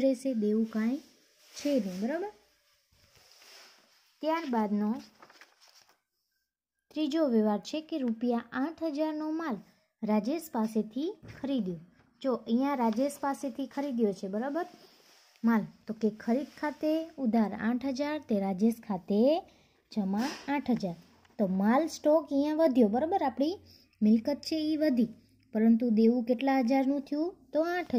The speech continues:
હજારનું. તો આપણે અહીંયા જે મિલકતોમાં લખેલું છે, પંદર હજાર રોકડ, બેંક શિલક પાંચ હજાર, ફર્નિચર દસ હજાર અને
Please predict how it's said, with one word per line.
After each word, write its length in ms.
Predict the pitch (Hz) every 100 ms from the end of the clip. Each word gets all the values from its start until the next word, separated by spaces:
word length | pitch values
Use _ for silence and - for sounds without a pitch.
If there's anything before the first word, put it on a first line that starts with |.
| 170
હજારનું. 320 | 190 185 190 - - _ _ _
તો 80 | -
આપણે 360 | - 226 247 311
અહીંયા 320 | 320 320 269
જે 80 | 302
મિલકતોમાં 1300 | 262 233 240 285 294 294 294 294 - - 262 269 262
લખેલું 420 | 254 320 302 226
છે, 160 | - 233 - - - _
પંદર 340 | 233 240 254 240
હજાર 220 | 220 240 214
રોકડ, 440 | 220 - 254 254
બેંક 180 | 220 233 226
શિલક 260 | 247 240 226
પાંચ 260 | 226 240 240 233
હજાર, 180 | 240 269 302 - - - - - - - -
ફર્નિચર 480 | 247 269 240 269 240 214
દસ 220 | 254 262 269
હજાર 160 | 285 339 -
અને 240 | 214 220